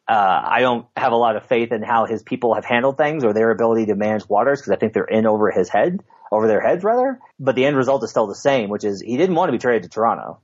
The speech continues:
Didn't want to. Like, you can say whatever you want about it's gonna be a good situation or they're gonna make it work, et cetera. And I think that those, those possibilities are on the table. He didn't want to be traded to Toronto. That's pretty evident. And yet he was. And sometimes, uh, there is a level to which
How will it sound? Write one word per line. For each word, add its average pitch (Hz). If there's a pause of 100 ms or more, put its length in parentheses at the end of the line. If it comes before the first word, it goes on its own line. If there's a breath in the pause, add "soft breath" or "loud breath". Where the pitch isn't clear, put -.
Didn't 147
want 123
to. 98
Like, 113
you 156
can 175
say 185
whatever 160
you 143
want 143
about 127
it's 110
gonna 127
be 123
a 110
good 113
situation 127
or 110
they're 107
gonna 117
make 101
it -
work, 131
et 113
cetera. 131 (240 loud breath)
And 127
I 127
think 139
that 131
those, 127
those 120
possibilities 120
are 113
on 113
the 95
table. 175 (160 soft breath)
He 139
didn't 165
want 143
to 131
be 117
traded 113
to -
Toronto. 95
That's 147
pretty 135
evident. 76 (160)
And 120
yet 120
he 101
was. - (140)
And 117
sometimes, 127
uh, 104
there 123
is 127
a 123
level 110
to -
which 107